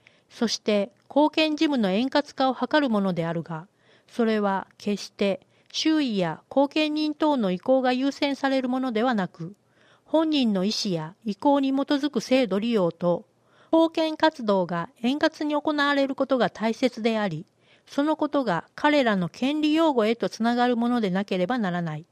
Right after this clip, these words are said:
現在、地域包括ケアシステムの推進も図られている。可能な限り住み慣れた地域における生活の継続の実現が目指されているが、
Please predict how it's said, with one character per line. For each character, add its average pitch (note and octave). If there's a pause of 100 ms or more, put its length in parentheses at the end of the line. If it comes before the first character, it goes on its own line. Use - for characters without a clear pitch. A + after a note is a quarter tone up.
(1300)
現 C#4+
在、 F3+ (420)
地 E4
域 A#3+
包 C4
括 C#4
ケ C#4+
ア C#4
シ C#4
ス -
テ G3+
ム E3+
の F3+ (140)
推 C#4
進 C#4
も C#4+
図 A#3+ (100)
ら F#3+
れ F3
て E3
い D#3
る。 E3 (760)
可 -
能 D4
な C#4+
限 G#3+
り F3
住 C#4
み C#4+
慣 D4
れ C#4+
た C#4+
地 D4+
域 B3
に F#3+
お F3
け F3
る E3+
生 C4
活 C4
の B3+
継 C4+
続 C4
の B3+
実 B3
現 A#3+
が A#3
目 A#3
指 A#3+
さ B3+
れ G#3+
て F3+
い E3
る D#3
が、 D#3+